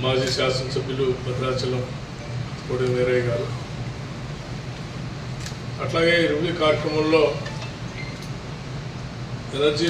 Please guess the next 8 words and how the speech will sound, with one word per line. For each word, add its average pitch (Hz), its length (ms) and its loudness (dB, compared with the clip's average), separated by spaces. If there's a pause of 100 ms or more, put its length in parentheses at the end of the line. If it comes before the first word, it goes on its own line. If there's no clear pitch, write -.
ప్రిన్సిపల్ 147 360 -2
సెక్రటరీ 147 400 6 (1700)
శ్రీ 139 140 -2 (100)
రిజ్వీ 131 380 0
గారు, 127 240 6 (1900)
మా 127 80 0 (120)
ఎన్పిటిసిఎల్ 139 720 0 (840)
సిఎండి 131 460 0